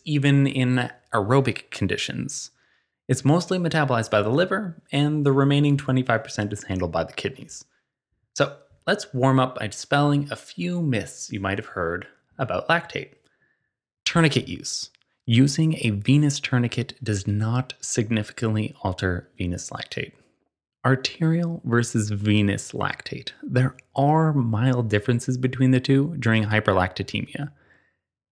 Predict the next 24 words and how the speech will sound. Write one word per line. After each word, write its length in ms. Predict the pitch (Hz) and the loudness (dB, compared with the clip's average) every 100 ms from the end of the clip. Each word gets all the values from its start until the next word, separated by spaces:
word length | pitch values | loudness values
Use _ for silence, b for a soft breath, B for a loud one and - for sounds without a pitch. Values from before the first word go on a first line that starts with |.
| _ _ - | _ _ 2
Atrial 580 | 156 - 151 151 151 180 - | 2 2 0 0 -2 -8 -6
and 140 | 110 | -4
central 560 | - - 139 131 - 120 | -4 -4 0 0 2 0
blood 280 | 123 107 - | 2 -2 0
samples 420 | 123 127 127 - | -4 -2 -4 -2
represent 520 | 110 - 113 107 104 | -2 -2 -4 -4 -6
lactate 500 | 107 117 - - 127 | -4 -4 -4 -4 -4
circulating 760 | - - 117 - 120 113 113 110 | -4 0 2 2 2 2 2 0
systemically, 760 | - 107 - 92 - - - 156 _ _ _ _ - | -4 -8 -6 -6 -6 -12 -16 -16 _ _ _ _ 2
whereas 680 | 240 147 101 220 240 - - _ _ _ - | 4 4 2 -2 -4 -10 -20 _ _ _ -8
venous 400 | 123 165 180 170 | 0 4 4 4
samples 640 | 170 160 160 175 175 - - 165 - | 4 4 4 2 0 -8 -8 -8 2
more 340 | 139 143 151 | 6 6 8
reflect 400 | 147 139 135 131 | 6 6 0 0
the 120 | 117 | 2
local 340 | 113 113 - 101 | 4 4 2 0
environment. 540 | 90 87 - - 139 - _ _ _ _ _ _ _ _ - | 2 0 0 -4 -12 -18 _ _ _ _ _ _ _ _ -2
The 140 | 113 | 0
effect 400 | 117 - 139 143 - | 0 2 0 0 -4
of 60 | |
lactated 760 | 104 92 110 123 - 139 123 98 | -2 0 2 2 0 -2 0 2
ringers 520 | 98 92 92 95 - - - | 2 2 0 -2 -8 -18 -6
on 140 | 92 | -2
lactate. 540 | 87 - - - 58 | -2 -2 -6 -6 -8